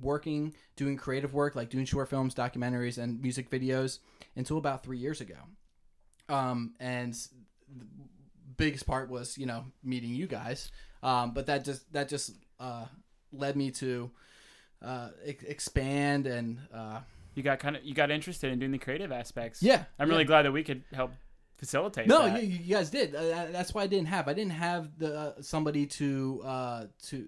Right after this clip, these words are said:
Speaker 1: to brainstorm with. I didn't have
Speaker 2: Yeah.
Speaker 1: those individuals my age to, to really collaborate with
Speaker 2: Who had
Speaker 1: and,
Speaker 2: similar
Speaker 1: and create
Speaker 2: passions
Speaker 1: stuff.
Speaker 2: about getting stuff out
Speaker 1: Exactly,
Speaker 2: there.
Speaker 1: and just
Speaker 2: Yeah.
Speaker 1: doing art. Yeah.
Speaker 2: Yeah. I
Speaker 1: Yeah.
Speaker 2: mean, I can remember talking to you very early on and just immediately having a connection where you were passionate about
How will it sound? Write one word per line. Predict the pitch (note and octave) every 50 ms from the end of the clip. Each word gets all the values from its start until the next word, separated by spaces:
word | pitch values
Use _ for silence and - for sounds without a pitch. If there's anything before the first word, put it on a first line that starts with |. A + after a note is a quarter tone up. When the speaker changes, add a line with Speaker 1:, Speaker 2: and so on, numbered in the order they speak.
| - G2+ -
Speaker 1:
to | - C#3+ C3
brainstorm | - C#3+ D3 D3+ D3+ - - C3 A2+ G#2
with. | G#2 G2+ F2+ - -
I | C3+ D3+
didn't | E3 D#3+ D#3+
have | D#3+ D#3+ -
Speaker 2:
Yeah. | A2+
Speaker 1:
those | D3+ D3 C#3
individuals | D3 C#3+ C#3+ B2+ C#3 C#3 C#3+ C3 B2 B2
my | B2+ B2 B2
age | B2 B2+ C3 C3+ C3 A#2+ - - -
to, | - C3 B2 A#2+ A#2 A2
to | - - C3 B2
really | A#2+ C3 C3 B2+ B2+ B2 A#2
collaborate | A#2 - C#3 B2+ B2+ C3+ C3 C3 B2 B2 A#2+
with | A#2+ A#2 A2+ A2+ - _ - - - -
Speaker 2:
Who | F3+
had | G#3+ G#3
Speaker 1:
and, | - -
Speaker 2:
similar | A3 G#3 G3+
Speaker 1:
and | G3 -
create | F#3 F#3
Speaker 2:
passions | F3+ - F3+ E3 C#3
Speaker 1:
stuff. | C#3+
Speaker 2:
about | D3 C#3+ C#3+ -
getting | C#3+ C3+ C3 C3+ C#3
stuff | C3+ - D3+ - D#3+
out | C#3
Speaker 1:
Exactly, | C#3+ E3+ G3 F3+ D3 B2
Speaker 2:
there. | A2+ A#2
Speaker 1:
and | C#3+ C#3+
just | D3 C#3+ C3
Speaker 2:
Yeah. | - E3
Speaker 1:
doing | F3+ D#3+ D3
art. | E3 F#3+ C#3+ A2+ G2 -
Yeah. | C3+ E3 D3+ A2 - B2+
Speaker 2:
Yeah. | C3 C3+ B2+ B2 B2
I | C#3
Speaker 1:
Yeah. | D3+
Speaker 2:
mean, | D#3+ F3
I | F3+
can | F3 - F3
remember | E3 E3 D#3+ D#3+
talking | D3+ - D3+ D3 C#3+ - C#3+ C3+
to | - C#3
you | C3 A#2+
very | G#2+ B2 B2 B2 B2 -
early | G#2 A#2+ A#2 A#2 A#2
on | A#2 A2+ A#2 A#2 A#2
and | A#2 A2
just | A#2 A#2 A2+ - - - - - - - - - - - - -
immediately | B2 D3+ E3 F3 F3 F3+ D#3+ E3 D#3
having | D3 D3 D3 C#3+
a | C3+
connection | - - C#3 C3+ C3 B2 - - C3 A#2+
where | A#2+ A#2+ A#2
you | A2+ G#2+ A#2+ C#3 D3+ D#3
were | D3 C#3+
passionate | - - - C3+ C3 - - C3+ B2+ B2
about | A#2+ A#2 A#2 A#2 A#2 A#2 A#2 A2+